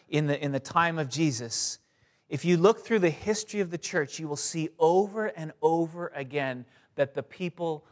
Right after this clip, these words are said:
of God suffer. They encounter difficulty.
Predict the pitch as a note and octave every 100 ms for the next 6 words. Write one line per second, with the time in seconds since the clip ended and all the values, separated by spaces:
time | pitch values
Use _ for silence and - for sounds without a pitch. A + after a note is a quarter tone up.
0 | _ - C3 A#2 C3+ B2+ B2 B2 A#2 _
1 | _ - - - C3+ - - - _ _
2 | _ _ _ _ _ _ _ _ D3+ D3
3 | C#3+ C3+ - E3+ D#3+ - D#3 C#3+ C3+ -
4 | - B2 D3+ C#3 C#3 - A#2 - G#2+ F2+